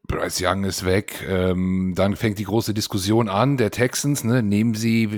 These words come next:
den zweit-, den zweit-, den zweiten Quarterback oder warten sie noch ein Jahr? Und dann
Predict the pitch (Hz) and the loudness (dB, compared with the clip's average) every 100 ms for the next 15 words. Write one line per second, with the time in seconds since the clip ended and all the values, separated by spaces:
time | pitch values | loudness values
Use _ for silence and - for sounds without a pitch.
0 | 104 101 110 107 110 107 110 - - - | -6 -6 -2 0 0 -2 -6 -16 -16 -10
1 | - 101 - - - 107 - 101 110 123 | -2 -2 -2 -8 -4 -4 -2 0 0 0
2 | - - _ - - - - - 104 - | -6 -20 _ -20 -20 -20 -18 -4 -2 2
3 | 120 123 - 120 139 127 135 - 110 113 | 2 2 2 4 4 4 0 0 0 4
4 | 113 90 - 98 78 101 135 123 92 95 | 2 0 -10 -10 -2 2 2 -2 -4 -4
5 | 98 101 92 90 113 131 160 98 95 92 | -2 -2 0 0 0 -2 -4 -6 -2 0
6 | 98 104 104 95 92 64 | 2 2 0 -2 -8 -18